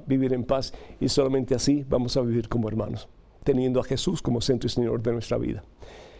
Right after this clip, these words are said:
Pero de nuevo, ¿qué te pido entonces? La palabra de Dios en Romanos capítulo doce, versículo catorce. Y es lo siguiente, esto es para ti, mi hijo. Yo sé que tienes que tener un dolor muy grande en tu corazón porque no se espera de una madre que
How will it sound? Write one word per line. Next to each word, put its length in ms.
Pero 180
de 60
nuevo, 280
¿qué 100
te 140
pido 320
entonces? 500
La 120
palabra 260
de 60
Dios 120
en 100
Romanos 340
capítulo 400
doce, 160
versículo 460
catorce. 520
Y 80
es 120
lo 100
siguiente, 340
esto 160
es 80
para 220
ti, 100
mi 120
hijo. 100
Yo 160
sé 180
que 160
tienes 220
que 100
tener 160
un 80
dolor 240
muy 160
grande 220
en 60
tu 120
corazón 360
porque 340
no 140
se 100
espera 340
de 60
una 160
madre 420
que 220